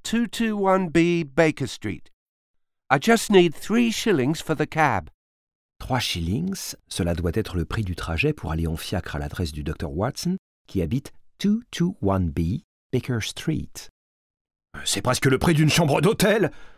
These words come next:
Speaker 2: proteste le chef. « Pour Joseph, je suis prêt à donner ma paye de la semaine », promet Yvon. « Avance-lui l'argent, papa. »
Speaker 1: Do you want to come with me ?
Speaker 2: Wiggins asks to Guillaume. «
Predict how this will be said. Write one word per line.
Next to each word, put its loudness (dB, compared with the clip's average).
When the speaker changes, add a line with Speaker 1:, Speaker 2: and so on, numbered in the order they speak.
Speaker 2:
proteste -6
le -2
chef. « -8
Pour 2
Joseph, 0
je 0
suis 4
prêt 2
à 2
donner 4
ma 2
paye 2
de 2
la 2
semaine », 0
promet 2
Yvon. « -4
Avance-lui 4
l'argent, 2
papa. » 0
Speaker 1:
Do -4
you 6
want 8
to -2
come 4
with 2
me ? 2
Speaker 2:
Wiggins 0
asks -6
to -4
Guillaume. « -6